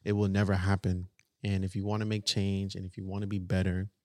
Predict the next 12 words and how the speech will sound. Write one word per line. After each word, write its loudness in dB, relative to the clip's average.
you -4
gotta 4
keep -4
pushing 0
through. -4
You -4
gotta 0
get -4
those 0
resources. -6
You -4
gotta 4